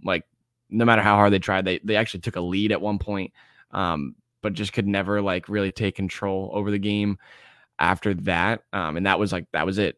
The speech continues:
<laughs> Like, it, they, they took that big lead or, or they lost the lead and, and the Bulls went ahead.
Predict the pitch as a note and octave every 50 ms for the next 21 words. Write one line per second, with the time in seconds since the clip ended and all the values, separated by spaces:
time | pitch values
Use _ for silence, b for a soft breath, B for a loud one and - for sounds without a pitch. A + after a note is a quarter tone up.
0 | _ _ - F2+ G2 G#2 F#2+ A2 - - G#2 G#2 - A#2+ E2+ G#2 A2 G#2 F2+ A2
1 | A2 G#2 G#2 G2+ F2 G2 G#2+ G#2 - B2 A2+ - A#2+ A2 G2+ A#2 A2 G#2 G#2+ G#2+
2 | A2 G#2+ G#2+ G2+ G2 G2 F2+ E2 G2 G2 G2 F#2+ F#2+ G2 G2 G2 G2+ G2 - -
3 | G2+ G2 G2 F#2+ F#2+ F#2 F#2 F2+ D#2 F2+ F#2 F#2 F#2 E2+ - - F#2+ F#2 G2 G2
4 | G2 - G2 F#2 F#2 F#2 F#2+ F#2 F#2 F2+